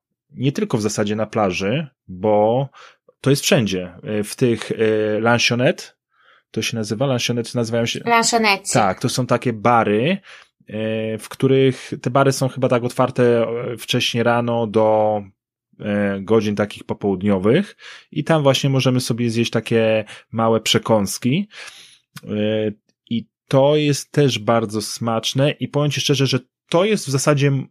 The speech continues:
Speaker 1: mój obiad z reguły. Tak wygląda mój obiad, jeżeli nie jestem w domu. Bo jak jestem w domu, to z reguły jem ryż, fezian i coś do tego, jakieś, a, sałatkę jakąś, ale z reguły to jest właśnie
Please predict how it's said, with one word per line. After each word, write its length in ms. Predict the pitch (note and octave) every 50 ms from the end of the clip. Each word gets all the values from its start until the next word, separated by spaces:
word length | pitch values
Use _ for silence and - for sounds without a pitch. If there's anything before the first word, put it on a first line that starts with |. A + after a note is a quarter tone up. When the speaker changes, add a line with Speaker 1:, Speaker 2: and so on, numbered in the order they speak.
| _
Speaker 1:
mój 480 | - B2 A#2+ B2 C3+ C#3 C#3 C3+ C3 A#2 G#2+ - -
obiad 520 | - A#2 G2 F2 F#2+ F#2+ F2 - - - -
z 140 | G2 G2
reguły. 460 | G#2+ A2+ G#2+ G#2 A2+ G#2 F#2+ F2+ F2+ - -
Tak 160 | - B2 B2
wygląda 380 | B2 B2 A#2 A#2+ A#2 A2+ A#2 A2
mój 200 | A2 G#2+ G#2 -
obiad, 280 | A2+ A2+ A2+ B2+ A#2 A#2+
jeżeli 300 | A2+ G2+ A2+ A2 A2+ A2+
nie 60 | A#2
jestem 280 | A2+ - - A2+ A2
w 60 | G2+ G2+
domu. 320 | G#2 G2 F#2+ F#2 - - _ _ - - - _ -
Bo 100 | G2+ A2
jak 80 | A2
jestem 240 | B2+ B2 - C3 A#2
w 40 | A2+
domu, 280 | A#2+ D3 D3+ D#3 D3+ D3
to 120 | - B2+
z 60 | A#2
reguły 600 | B2 B2 A#2+ B2+ B2+ C3 B2+ B2+ B2 B2 B2 A#2+ - - - - _ _ F#2+
jem 340 | G2 G#2+ A2+ A#2 A2+ G#2+
ryż, 560 | G#2 G#2 A#2+ C3 D3 D#3+ D#3+ - - - - _ - - - - _ _ -
fezian 640 | - C3 A#2+ B2 B2 A#2+ A#2 B2 B2+ C3+ D3 C#3+ - _ _ _ _ - -
i 640 | A2+ A2+ A#2+ A#2+ A#2+ A#2+ A#2+ A#2+ A#2+ A#2+ A#2 A2+ G#2+ _
coś 240 | - - B2 A2+ A2
do 100 | G#2 A#2
tego, 320 | G#2+ A#2+ A2 G2+ F2+ G2 G2
jakieś, 640 | G#2 G2 G2 - G#2+ G#2 G2+ G2+ G2+ - - - -
a, 160 | A2+ G#2 G2+
sałatkę 500 | G2+ - A#2 A#2 B2+ C3+ C#3 - - D3
jakąś, 580 | C#3 C3+ C3+ - D3 C#3+ C#3 C#3+ C#3 - - - - - - -
ale 200 | - A2+ A#2 A2
z 60 | A#2+
reguły 260 | A#2 A2+ A2+ B2 A#2+
to 100 | - A#2+
jest 140 | A2 G#2 G2+
właśnie 560 | A#2 A2 - - A2 G#2+ G#2+ G#2+ G#2+ G2